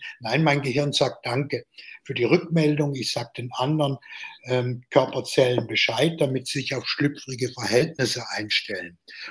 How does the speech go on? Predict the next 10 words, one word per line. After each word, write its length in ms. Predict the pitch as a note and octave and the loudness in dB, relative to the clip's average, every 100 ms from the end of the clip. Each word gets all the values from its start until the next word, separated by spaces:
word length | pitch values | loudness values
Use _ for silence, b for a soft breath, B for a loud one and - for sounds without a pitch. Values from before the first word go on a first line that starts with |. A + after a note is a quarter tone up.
| - | -10
Und 180 | B2+ | 0
unser 220 | D#3 D3+ C#3+ | 4 4 4
Gehirn 380 | B2 A#2+ E3 | 4 6 4
ist 200 | F3 - | 4 0
auch 220 | - D3 D3 | 2 0 2
ein 180 | D3 | -4
Organ, 600 | C#3+ B2+ - C3+ C3+ D3 | -2 -2 -2 -4 0 0
das 140 | D3 B2 | 2 0
ständig 720 | - C#3 D#3+ G3 F3+ E3+ - | 2 2 4 2 0 -2 0
unsere 580 | D#3 F#3 D#3+ - D#3+ D#3+ | 2 2 0 0 0 0